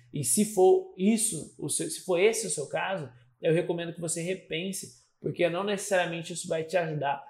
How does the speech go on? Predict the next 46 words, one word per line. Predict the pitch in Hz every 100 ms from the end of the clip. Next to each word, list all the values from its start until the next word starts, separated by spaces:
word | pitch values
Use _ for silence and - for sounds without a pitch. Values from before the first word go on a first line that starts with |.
| _
isso | - 170 -
vai | 170
te | 170 180
levar | 175 170
pro | 165 175
próximo | 185 180 190 190
nível. | 196 180 139 113 - _ -
Então, | 160 220 226 220 - _ _ _ _ _ _ _ -
o | 185
que | - 277
que | 262
pode | - 220 -
te | 190
levar | 185 180
pro | 175
próximo | 165 170
nível? | 165 151 131 - -
Os | 190 180
serviços | 226 196 185 -
digitais, | 220 214 190 180 156 - - _ _ _ _
certo? | - 165 180 202 151 - - _ -
Fala, | 185 185
Soró! | 185 214 220 233 208 160 - -
Beleza, | 135 147 190 180
irmão? | 190 196 190 160 123 - - _ _ _ _ -
Então, | 165
o |
que | 165
que | 240
vai | 240
te, | 240 214
o |
que | 208
eu | 233
acredito | 233 214 -
que | -
pode | 196 196 185
te |
levar | 185 180
pros | 180 180
outros | 175 175
níveis | 175 175 190
são | 214
os | 208
serviços | 247 214 208
digitais, | 254 233 196 165